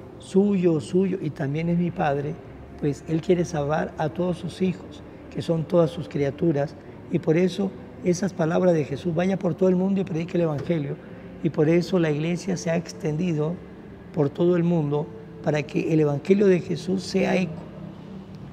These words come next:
para que el Evangelio de Jesús llegue a muchos corazones, para que el Evangelio de Jesús transforme nuestra vida, porque eso es lo que el Señor quiere. Y por medio de la iglesia que Él fundó en Cesarea de Filipo,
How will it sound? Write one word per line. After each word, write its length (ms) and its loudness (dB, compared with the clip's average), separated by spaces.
para 140 2
que 120 0
el 60 6
Evangelio 400 4
de 60 4
Jesús 480 -2
llegue 220 8
a 60 4
muchos 320 0
corazones, 840 -4
para 160 2
que 120 -4
el 80 4
Evangelio 400 2
de 100 4
Jesús 460 -4
transforme 580 2
nuestra 360 -2
vida, 360 2
porque 340 0
eso 220 4
es 280 2
lo 160 2
que 100 -2
el 80 0
Señor 300 4
quiere. 340 4
Y 80 6
por 200 6
medio 220 6
de 80 10
la 100 10
iglesia 400 6
que 100 2
Él 100 4
fundó 320 4
en 120 6
Cesarea 480 2
de 60 6
Filipo, 480 2